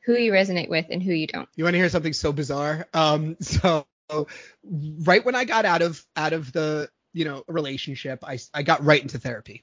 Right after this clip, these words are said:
Speaker 2: It was, like, one of the first things that I did, but my sessions were at eleven thirty at night. With a therapist. It was bizarre online. And we did a couple of sessions, and obviously I'm like, "I can't do this at eleven thirty at night." And so I quickly <laughs> switched.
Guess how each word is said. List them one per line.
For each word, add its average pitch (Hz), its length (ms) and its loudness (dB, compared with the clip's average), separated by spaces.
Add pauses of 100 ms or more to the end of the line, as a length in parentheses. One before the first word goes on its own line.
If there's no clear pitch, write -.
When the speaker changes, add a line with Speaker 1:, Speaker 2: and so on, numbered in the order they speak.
(160)
Speaker 2:
It 175 160 6
was, 151 180 -2
like, 147 180 -6
one 151 220 -2
of 160 80 -6
the 143 60 -6
first 160 400 -4
things 143 260 -6
that 131 120 -6
I 131 100 -4
did, 139 380 0
but 143 160 -4
my 139 140 -4
sessions 160 580 -4
were 139 100 -6
at 135 220 -8
eleven 147 560 -4
thirty 139 480 -4
at - 200 -14
night. 131 320 -10
With 151 180 2
a 147 40 2
therapist. - 640 4 (240)
It 185 180 8
was 160 280 0
bizarre 131 1080 -6 (220)
online. 143 520 0 (500)
And 151 420 6
we 147 100 -4
did 165 140 -2
a 170 60 0
couple 170 240 -2
of 147 60 -12
sessions, 143 640 -10
and 131 280 -8
obviously 131 440 -6
I'm 127 100 -2
like, 127 160 -4
"I 147 80 -2
can't 120 240 -8
do 120 120 -8
this 120 140 -8
at 127 60 -6
eleven 123 220 -4
thirty 135 240 0
at 131 80 -6
night." 143 280 4 (360)
And 143 300 6
so 143 100 0
I 139 60 6
quickly - 360 4
<laughs> - 140 0
switched. 185 400 4